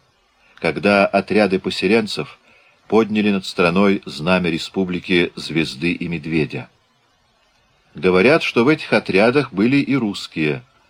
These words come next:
а знамя «Звезды и Медведя» до наших дней сберегается в Сакраменто. Через месяц коммодор Слот с фрегата «Саванна»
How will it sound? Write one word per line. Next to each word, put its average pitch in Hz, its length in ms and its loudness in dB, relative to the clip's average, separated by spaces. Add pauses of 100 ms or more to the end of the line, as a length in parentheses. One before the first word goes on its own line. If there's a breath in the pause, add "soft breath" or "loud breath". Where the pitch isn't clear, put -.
(260 soft breath)
а 85 160 2
знамя 104 400 2
«Звезды 80 500 -2
и 95 140 -6
Медведя» 82 640 0 (400 soft breath)
до 80 140 -2
наших 90 460 0
дней 117 400 2
сберегается 92 1000 -2
в - 80 -12
Сакраменто. 82 720 -8 (1500 soft breath)
Через 131 340 2
месяц 104 680 0 (120)
коммодор 101 560 4
Слот 85 680 -2 (220)
с - 120 -16
фрегата 95 460 0
«Саванна» 87 640 -2